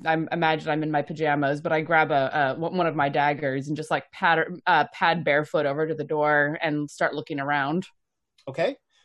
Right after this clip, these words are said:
Speaker 2: Uh, you open the door and, uh, you see Donald head down a hallway and turn a corner.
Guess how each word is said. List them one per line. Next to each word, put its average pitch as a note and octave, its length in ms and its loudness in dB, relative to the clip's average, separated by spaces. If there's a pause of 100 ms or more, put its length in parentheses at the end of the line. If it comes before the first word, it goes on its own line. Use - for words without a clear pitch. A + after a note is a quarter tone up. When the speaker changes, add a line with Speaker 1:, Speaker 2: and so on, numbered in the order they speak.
(180)
Speaker 2:
Uh, F3 260 2
you A3+ 200 -2
open A#3+ 340 4
the A3 80 0
door A3 500 2
and, F3+ 460 -4 (120)
uh, D#3+ 420 2 (300)
you F3+ 220 -6
see A#3 200 -6
Donald G3 440 2
head F3+ 220 0
down F3+ 200 0
a D#3 60 -2
hallway C#3+ 440 0
and A#2 120 -12
turn D3 220 -6
a C3+ 40 -6
corner. B2 440 -10